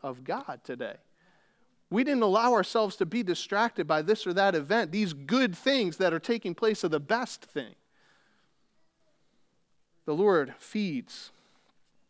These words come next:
his sheep by giving them his word. Many of you fill similar roles. You aren't the chief shepherd, that's Jesus. But you do have a family,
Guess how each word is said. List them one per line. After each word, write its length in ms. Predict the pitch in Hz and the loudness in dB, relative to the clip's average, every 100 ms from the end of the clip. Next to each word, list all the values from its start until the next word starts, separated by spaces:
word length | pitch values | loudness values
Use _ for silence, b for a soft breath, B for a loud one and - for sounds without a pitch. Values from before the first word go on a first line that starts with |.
| _ _ _ _ _ _ | _ _ _ _ _ _
his 140 | 147 | -12
sheep 420 | - - 175 139 - - _ _ _ | -10 -8 -8 -10 -18 -20 _ _ _
by 140 | - 135 | -12 -8
giving 300 | 156 160 143 | -6 -6 -6
them 120 | 135 | -6
his 180 | 131 - | -8 -8
word. 300 | 135 123 - _ _ _ _ _ _ _ _ b b b b b b b b b b _ _ _ _ _ _ 165 | -8 -8 -10 _ _ _ _ _ _ _ _ b b b b b b b b b b _ _ _ _ _ _ -4
Many 180 | 165 165 | -2 -2
of 260 | 143 - B B B | -4 -10 B B B
you 320 | 165 185 160 | -4 0 0
fill 400 | - 151 139 127 _ | 0 0 0 -4 _
similar 440 | - - 165 156 147 | -14 -6 -4 0 0
roles. 460 | 139 143 156 160 | 2 2 2 -2
You 100 | 143 | -4
aren't 160 | 143 143 | -4 -6
the 60 | 131 | -10
chief 320 | - 160 - | -8 -10 -6
shepherd, 380 | 160 156 165 160 | -6 -4 -6 -4
that's 240 | 139 - | -6 -6
Jesus. 580 | 139 143 165 165 - - _ _ _ _ _ _ _ _ _ _ | -8 -6 -6 -10 -14 -20 _ _ _ _ _ _ _ _ _ _
But 160 | 143 123 | -10 -6
you 60 | |
do 140 | 147 160 | -2 0
have 120 | 143 | -2
a 60 | 131 | -6
family, 500 | 151 151 160 170 | -6 -4 -6 -8